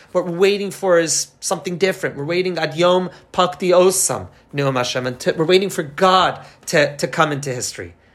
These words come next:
Now, this is really the crux of the debate. Does God act in history in natural means, or can God only act in history in a messian-, in a, in a miraculous mean, on a national level?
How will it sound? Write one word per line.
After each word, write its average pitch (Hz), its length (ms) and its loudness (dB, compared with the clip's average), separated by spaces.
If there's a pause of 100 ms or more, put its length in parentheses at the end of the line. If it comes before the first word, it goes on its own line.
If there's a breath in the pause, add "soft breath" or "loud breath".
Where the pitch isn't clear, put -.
(120 soft breath)
Now, 170 100 4
this 202 140 2
is 208 60 -8
really 202 220 2
the 170 80 -4
crux - 420 0
of 170 80 -10
the 165 120 -14
debate. 180 180 0
Does 147 140 -8
God 196 260 2
act 185 300 0
in 170 80 -4
history 170 580 -4
in 139 140 -6 (240 loud breath)
natural 175 560 0
means, 208 340 -4
or 180 60 -6
can 180 180 -6
God 202 260 4
only 196 320 0
act 180 300 0
in 175 80 -6
history 165 580 -6 (220 loud breath)
in 165 100 -8
a 165 40 -4
messian-, 185 720 2
in 185 180 2
a, 180 140 4
in 170 200 -4
a 165 120 0
miraculous 165 920 0
mean, 107 260 -10 (280 loud breath)
on 165 80 0
a 165 60 0
national 190 580 -2
level? 98 340 -14